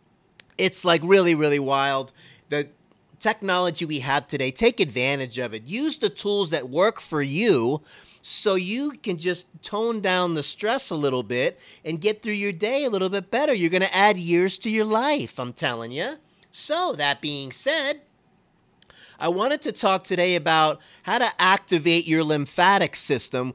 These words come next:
We did the breathing, uh, exercise thing the other day, but what that's actually doing is you're activating your lymphatic system, which is the garburator of your body.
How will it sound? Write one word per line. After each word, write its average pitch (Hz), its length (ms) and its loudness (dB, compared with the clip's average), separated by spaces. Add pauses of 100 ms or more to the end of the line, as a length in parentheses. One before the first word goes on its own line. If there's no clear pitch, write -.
(120)
We 165 120 -2
did 277 220 -4
the 190 80 0
breathing, 165 640 -4 (360)
uh, 143 140 0
exercise 156 640 -2
thing 156 180 -4
the 147 160 -2
other 135 180 -4
day, 151 380 -2 (220)
but 156 80 -2
what 180 260 2
that's - 300 -2
actually 180 480 2
doing 147 540 -2 (280)
is 156 280 -2
you're 170 440 2 (280)
activating 170 680 2
your 160 280 2
lymphatic 170 720 2
system, 226 380 -2
which 143 160 -4
is 127 80 -8
the 143 100 0
garburator 147 800 4
of 135 220 0
your 156 120 2
body. 170 580 0